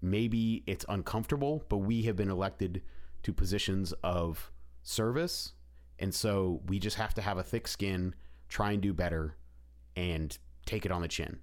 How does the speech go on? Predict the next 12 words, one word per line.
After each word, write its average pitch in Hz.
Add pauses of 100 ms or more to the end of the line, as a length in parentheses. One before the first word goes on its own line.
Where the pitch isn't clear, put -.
(100)
No. 87 (920)
No, 73
every 113
single 104
one 85
of 71
them 69 (320)
said, 78 (180)
"Shit -
can 82
those -
guys." -